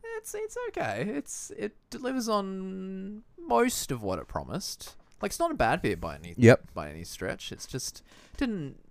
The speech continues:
Speaker 1: didn't pack that punch that it promised, I must say.
Speaker 2: Yeah.
Speaker 1: Even after a little bit.
Speaker 2: Yeah.
Speaker 1: What about you?
Speaker 2: Uh,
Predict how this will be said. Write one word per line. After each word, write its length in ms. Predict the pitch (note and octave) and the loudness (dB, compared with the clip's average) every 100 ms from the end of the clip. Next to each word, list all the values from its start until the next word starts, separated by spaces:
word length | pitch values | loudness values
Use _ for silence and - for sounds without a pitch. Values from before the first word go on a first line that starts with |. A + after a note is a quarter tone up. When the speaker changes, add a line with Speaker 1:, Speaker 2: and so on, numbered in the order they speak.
| - | -4
Speaker 1:
didn't 200 | G#3 D3+ | -4 0
pack 240 | D#3+ A#2 | 0 0
that 200 | C3 G#2+ | 2 2
punch 340 | - G2+ F2 - | 2 -2 -2 -6
that 120 | F#2 | -6
it 100 | C#2 | -6
promised, 420 | - D2+ B1+ - | -6 -6 -8 -8
I 40 | E2 | -8
must 220 | F2+ - | -8 -6
say. 140 | D2+ - - | -8 -10 -8
Speaker 2:
Yeah. 260 | - C#3+ G#2+ - - - - | 8 12 12 8 -14 -16 -6
Speaker 1:
Even 300 | C#3 B2+ A#2+ - | -4 -2 -4 -2
after 240 | F#2+ - | -2 -2
a 40 | F#2 | -4
little 120 | D#2+ | -4
bit. 200 | C2+ G#1+ - - - - | -6 -10 -16 -20 -18 2
Speaker 2:
Yeah. 280 | C3 G#2+ G2 | 8 8 6
Speaker 1:
What 100 | B2 | 2
about 180 | A2+ G2 | 2 2
you? 160 | G2+ F#2 - - - - | -2 -4 -12 -18 -6 8
Speaker 2:
Uh, 300 | D#3 D3+ D#3 | 12 12 12